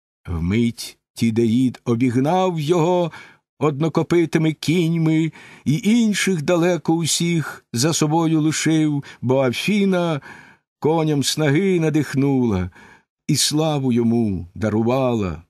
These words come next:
Слідом за ним син Атрея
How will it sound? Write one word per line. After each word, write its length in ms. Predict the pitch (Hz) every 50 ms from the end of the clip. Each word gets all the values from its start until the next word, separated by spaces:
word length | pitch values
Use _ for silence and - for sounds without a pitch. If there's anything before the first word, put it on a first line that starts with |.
| _ _ _ _ _ _ _ -
Слідом 680 | - - - - 117 123 139 143 143 135 131 139 131
за 320 | 113 - 92 90 120 135
ним 500 | 135 131 135 139 139 135 135 131 127 131 -
син 340 | - - - 139 139 139 -
Атрея 920 | - 135 - - 131 120 127 139 147 160 170 160 156 160 156 151 151 151 151